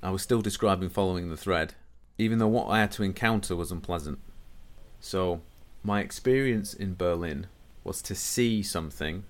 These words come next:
a spirit moving through the world, and the people possessed by that spirit who've said yes to it, 'cause that's what possession means.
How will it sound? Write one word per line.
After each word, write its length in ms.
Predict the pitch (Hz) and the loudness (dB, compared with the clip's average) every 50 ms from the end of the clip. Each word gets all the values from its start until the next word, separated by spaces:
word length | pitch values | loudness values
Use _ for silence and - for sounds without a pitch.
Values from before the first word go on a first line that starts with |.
| - - - | -18 -16 -14
a 40 | - | -14
spirit 340 | - - - 95 90 - - | -8 0 2 2 2 2 0
moving 240 | 85 87 78 80 78 | -4 -4 -4 -6 -8
through 200 | - - 90 80 | -8 -8 -8 -8
the 80 | 73 | -6
world, 360 | 67 69 65 67 69 69 - - - - - - - - - | -6 -4 -4 -4 -6 -8 -10 -14 -20 -20 -20 -20 -20 -10 -4
and 220 | 95 92 92 90 | -2 -2 0 -2
the 60 | 85 | -4
people 680 | - - - 127 120 113 - - 104 98 98 95 92 92 - - | -6 -4 -2 0 0 0 2 2 4 4 4 4 2 -2 -10 -10
possessed 400 | - 110 95 98 107 101 98 - - | -8 -6 2 6 6 6 6 4 -2
by 140 | 82 80 80 | -4 -2 -2
that 160 | 76 67 - | -2 -4 -4
spirit 380 | - - - 73 76 82 - - - - - - - - - - - - - - | -6 -4 -2 -2 -2 -2 -4 -6 -12 -20 -20 -20 -20 -20 -20 -20 -20 -20 -14 -14
who've 140 | - - - | -12 -8 -4
said 160 | - 87 76 | -4 -4 0
yes 280 | 85 90 92 90 - - | 2 2 2 2 0 -6
to 160 | - 85 73 | -6 -4 -2
it, 160 | 80 85 - - - - - - | -2 -4 -4 -8 -18 -20 -20 -8
'cause 60 | - | -6
that's 160 | 90 90 - | -6 -4 -4
what 100 | - - | -4 -4
possession 400 | - 104 95 98 90 - - 87 | -4 0 0 2 0 0 -4 -4
means. 380 | 85 82 76 67 62 - - - | -4 -4 -4 -6 -8 -10 -12 -16